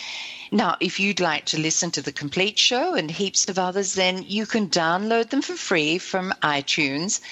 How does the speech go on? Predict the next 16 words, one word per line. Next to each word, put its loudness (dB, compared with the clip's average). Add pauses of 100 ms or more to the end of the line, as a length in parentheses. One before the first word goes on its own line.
(280)
Just 2
search 0
Geraldine 0
Tegelov 0
Live 2
under 0
podcasts, 0 (400)
or 2
you -4
can -4
come -2
here 2
to -2
toginet 2
dot -2
com -2